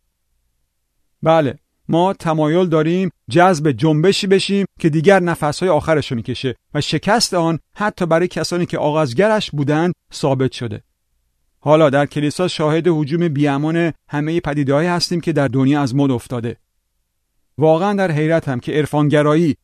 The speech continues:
پرورش مهارت ذهن، علاقه به امور فراتبی، روانشناسی و همهٔ این حرف و نقلا به کلیساها و دانشگاه‌های الهیاتی یورش آوردن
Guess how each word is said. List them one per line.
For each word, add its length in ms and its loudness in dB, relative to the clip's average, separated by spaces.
پرورش 540 0
مهارت 460 0
ذهن، 320 0
علاقه 360 4
به 100 6
امور 320 4
فراتبی، 680 -2
روانشناسی 800 0
و 80 4
همهٔ 300 -2
این 100 0
حرف 280 -2
و 60 -4
نقلا 440 -2
به 100 2
کلیساها 600 0
و 60 0
دانشگاه‌های 680 0
الهیاتی 420 0
یورش 300 0
آوردن 460 -2